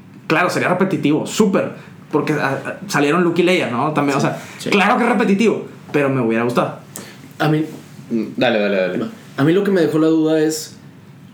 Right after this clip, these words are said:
Speaker 3: siempre que alguien, bueno, no, no se moría, porque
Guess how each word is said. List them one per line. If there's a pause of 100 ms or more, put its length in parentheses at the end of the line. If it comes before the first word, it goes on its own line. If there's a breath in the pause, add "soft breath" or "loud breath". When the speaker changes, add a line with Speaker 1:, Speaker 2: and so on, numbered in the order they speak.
(260)
Speaker 3:
siempre
que
alguien, (360)
bueno, (360)
no,
no
se
moría,
porque